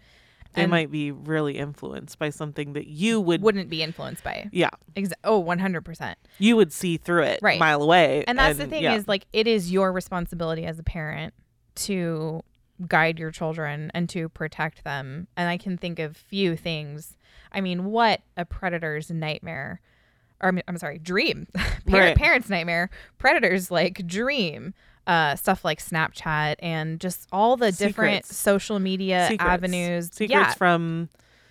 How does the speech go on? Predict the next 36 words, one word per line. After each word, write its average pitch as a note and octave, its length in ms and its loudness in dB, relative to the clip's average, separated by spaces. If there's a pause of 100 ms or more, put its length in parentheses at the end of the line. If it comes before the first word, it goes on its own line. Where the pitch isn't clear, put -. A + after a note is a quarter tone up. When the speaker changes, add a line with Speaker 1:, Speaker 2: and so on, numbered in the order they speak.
(160)
Speaker 1:
secrets G3+ 440 -4
and D#3 160 -6
privacy. C#3+ 840 -4 (100)
Speaker 2:
Right. F#3+ 100 2
Speaker 1:
Having, F#3 600 -2 (520)
n-, E3 140 -10 (120)
having F3 380 -4
things E3 320 -8
in D#3+ 80 -8
your D#3 160 -4
life C3 400 -10
that C3+ 240 -4 (640)
your E3 120 -6
parents D3+ 380 -6
don't C#3 200 -8
know C#3 140 -6
about. B2+ 420 -4 (120)
You're D3 200 -4
a D3 60 -6
kid. C#3 500 -6 (180)
Speaker 2:
Mm-hmm. G#3+ 380 -2
Speaker 1:
You E3 200 -4
don't, C#3+ 480 -2 (1200)
y-, D3+ 120 -10
I D3+ 80 -2
mean, D3 260 -6
you D#3 120 -4
can D3+ 160 -8
say C#3 140 -4
whatever C#3 200 -4
you C#3 100 -6
want. D3 200 -2
Your C#3 100 -8
brain's C#3+ 360 -6
not C#3+ 180 -6
fully C#3+ 560 -4